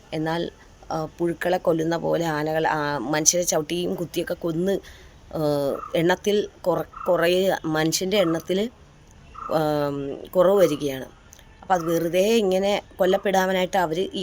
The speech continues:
കാടതിർത്തിയിൽ ഇങ്ങനെ കഷ്ടപ്പെട്ട് ജീവിക്കുന്നത് ഓർക്കുമ്പോൾ ഒരുപാട് വിഷമമുണ്ട്. അവർക്ക് അവിടെ ഇത്രയും സ്ഥലങ്ങൾ അവർക്ക് കൊടുത്തിട്ടുള്ളതാണ്, അവിടെ ഒന്നും വെച്ചുണ്ടാക്കാൻ അവർക്ക് കഴിയുന്നില്ല. അല്ലെങ്കിൽ, I mean, ആ, വെച്ച് പിടിപ്പിച്ചെടുക്കാൻ, കൃഷി പിടിപ്പിച്ചെടുക്കാൻ, നന്നായിട്ട്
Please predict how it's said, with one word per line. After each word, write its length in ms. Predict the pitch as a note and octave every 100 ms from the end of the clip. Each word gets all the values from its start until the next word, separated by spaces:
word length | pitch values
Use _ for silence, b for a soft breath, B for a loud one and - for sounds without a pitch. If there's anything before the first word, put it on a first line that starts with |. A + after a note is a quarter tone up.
| -
കാടതിർത്തിയിൽ 580 | F3 F3 F3 F3 G3+ F#3+
ഇങ്ങനെ 220 | F3+ F3+
കഷ്ടപ്പെട്ട് 400 | F#3+ - E3+ F#3
ജീവിക്കുന്നത് 480 | F3+ E3+ E3+ F3+ F#3
ഓർക്കുമ്പോൾ 300 | F3 D#3 F#3 F#3
ഒരുപാട് 280 | D#3+ E3 F3
വിഷമമുണ്ട്. 500 | D#3+ D3 D#3+ D#3 E3 B B B B -
അവർക്ക് 300 | D#3+ F3 A3+
അവിടെ 180 | G3+ G#3 G#3
ഇത്രയും 240 | G#3 G#3+
സ്ഥലങ്ങൾ 400 | - G#3+ G3 A3
അവർക്ക് 240 | G#3+ G3+ G3+
കൊടുത്തിട്ടുള്ളതാണ്, 680 | F#3 F3 G3 F#3+ E3+ D3+ C#3 - B B -
അവിടെ 160 | D#3+ F#3+
ഒന്നും 200 | G3 G3+
വെച്ചുണ്ടാക്കാൻ 600 | F#3 - G3+ G3+ G3+ G#3+
അവർക്ക് 220 | G3+ F3+ F3+
കഴിയുന്നില്ല. 500 | D#3+ D#3+ D#3+ D3 C#3+ D3 B B B -
അല്ലെങ്കിൽ, 360 | D#3+ E3 E3 E3 -
I 40 | F3+
mean, 200 | G#3 A#3
ആ, 120 | C#3+ F3
വെച്ച് 300 | E3+ F3 G3+ G3 D#3+ E3
പിടിപ്പിച്ചെടുക്കാൻ, 640 | F#3 F#3 - D#3+ D#3+ D#3+ D3+ - F#3
കൃഷി 200 | E3+ G3+
പിടിപ്പിച്ചെടുക്കാൻ, 640 | F3+ E3+ E3+ E3+ D#3 C#3+
നന്നായിട്ട് 540 | D3 D#3 E3+ G3 F#3+